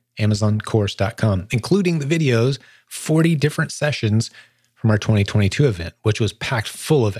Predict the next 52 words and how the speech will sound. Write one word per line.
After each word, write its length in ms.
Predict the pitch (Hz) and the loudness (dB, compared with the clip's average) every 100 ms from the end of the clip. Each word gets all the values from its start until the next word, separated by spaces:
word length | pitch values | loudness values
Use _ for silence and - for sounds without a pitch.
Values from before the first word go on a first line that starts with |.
| 110 | -4
actionable, 640 | 101 - 104 92 92 85 _ _ _ | -4 -4 -4 -4 -4 -8 _ _ _
great 380 | - 127 117 113 | -2 2 2 0
tips 280 | - 101 - | -4 -4 -2
and 120 | 90 | -6
content. 480 | - 101 90 85 - | 0 0 2 -2 -4
Kinda 180 | - 185 | 2 2
like 140 | 180 | 2
the 80 | 165 | -2
tip 340 | - 104 - - _ _ _ _ _ _ _ - | 0 -2 -2 -10 _ _ _ _ _ _ _ -2
I'm 100 | 117 | 0
going 260 | 98 98 | 2 2
to 80 | 107 | 2
give 280 | 92 82 80 | 0 0 2
you 200 | 95 120 _ _ _ _ _ _ - | 2 2 _ _ _ _ _ _ -2
now. 320 | 185 131 82 - | 0 0 -4 2
Imagine 280 | 110 127 107 | 2 2 -4
spending 280 | - 104 87 | -2 -2 -2
three 280 | - 107 | -2 0
days 320 | 104 98 85 - | 2 2 0 0
learning 280 | 98 92 | 2 2
this 160 | 82 - | 0 -4
kind 200 | - 92 | -4 -2
of 80 | 101 | -2
stuff. 380 | - - - _ _ _ _ _ | -4 -8 -8 _ _ _ _ _
It'll 140 | - 98 | -4 -4
change 500 | - - 120 110 101 | -4 -2 2 4 2
your 80 | |
life. 240 | 92 95 87 | 0 0 0
It'll 140 | 98 | -4
change 260 | - 101 90 | -2 0 0
your 80 | 92 | 0
business. 460 | 90 113 - - _ - | -2 -4 -10 -14 _ -2
Never 180 | 147 165 | 2 2
mind 300 | 135 156 127 | 2 0 0
the 80 | 107 | -4
quality 480 | - - 151 156 | -6 0 2 2
of 80 | 127 | 2
the 60 | 113 | 0
people 400 | - 123 - 95 | 0 0 2 0
that 140 | 98 | 0
you'll 80 | 101 | 0
be 160 | 92 101 | 2 2
around, 320 | 98 92 101 | 4 2 0
which 160 | 113 | 0
is 120 | 113 113 | 0 0
the 80 | |
true 500 | 117 - 143 160 139 | 0 0 2 4 4
benefit 420 | 110 113 98 - 95 | 2 0 -2 -4 -4
of 100 | 95 | -4
attending 360 | - 107 92 | -2 0 0
these 160 | 90 90 | -2 -2
events. 400 | 90 117 - | 0 0 -2